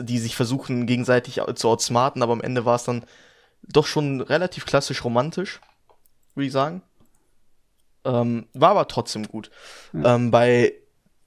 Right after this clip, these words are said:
Speaker 1: Nagatoro ist das jetzt, glaub ich, schon ein bisschen anders.
Speaker 2: Ja, ja, ist
Speaker 1: Ähm,
Speaker 2: schon ein bisschen anders. Aber sie sind jetzt in der Phase, wo, äh, ja, Nagatoro eigentlich gar nicht mehr so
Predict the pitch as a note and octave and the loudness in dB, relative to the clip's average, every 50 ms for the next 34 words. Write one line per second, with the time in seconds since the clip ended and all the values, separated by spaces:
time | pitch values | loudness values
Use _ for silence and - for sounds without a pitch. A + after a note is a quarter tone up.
0 | _ _ _ _ C#3+ C#3 C3 C3+ B2+ - - A3+ A#3+ F#3 C#3+ C#3 - C3+ - C#3 | _ _ _ _ 2 4 6 6 6 6 4 4 6 6 4 4 2 0 2 2
1 | C3+ - - - - C#3 C3+ D3+ D#3+ C#3+ - - - _ _ _ A#2 D#2+ - _ | 0 0 -4 -2 2 2 2 2 0 -2 -4 -8 -12 _ _ _ -16 -16 -16 _
2 | - - - - C#3 C#3+ D3 C#3+ B2+ - - - _ _ _ _ _ - C3 C3+ | -18 -12 -4 4 4 4 4 4 0 -4 -6 -12 _ _ _ _ _ -2 -2 0
3 | - - C3+ - - B2+ B2+ A#2+ A#2 G#2+ G#2 - - - _ _ _ _ _ _ | 0 0 -2 0 0 0 2 4 2 2 2 -2 -8 -16 _ _ _ _ _ _
4 | - D#3+ F#3 G3 F#3 F3 E3 D3 C3+ A#2+ A#2+ A#2+ - C#3 C3+ C3+ B2+ A#2 - - | -4 2 4 4 4 6 6 6 6 6 4 4 2 2 2 2 2 0 -2 -4
5 | - - B2 B2 A#2+ A2+ - F3 F3+ F3+ E3 D3 F3+ E3+ G#3+ B3 A#3+ G#3 - - | -6 -4 -4 -4 -4 -2 0 2 4 4 4 4 4 2 4 4 2 2 0 0
6 | G3+ E3+ D#3 D3 - - - E3+ F3+ F#3 F#3+ E3+ D#3+ F3+ F3 D#3+ C3 C3 D3+ D#3+ | 0 2 2 2 2 0 -2 0 2 4 4 4 4 4 4 4 4 4 6 6
7 | D#3+ D#3+ E3 E3 D#3+ D#3 - D3+ D3+ D3+ D3 D3 C#3+ - - - - C#3+ C3+ B2+ | 8 8 8 8 6 6 6 6 6 8 8 6 4 2 0 -8 -12 -12 -8 0
8 | C#3+ D3 C3+ A#2+ B2+ C3+ C#3 B2+ D3 - - D#3 D#3+ D3 D3+ C3 C3+ C#3 C#3 C#3 | 2 2 4 4 2 0 2 2 2 4 6 4 6 6 4 4 4 4 4 4
9 | - C#3+ C#3 C#3+ C3+ - C3 B2+ A2+ A#2+ | 4 2 2 2 2 2 0 0 0 -2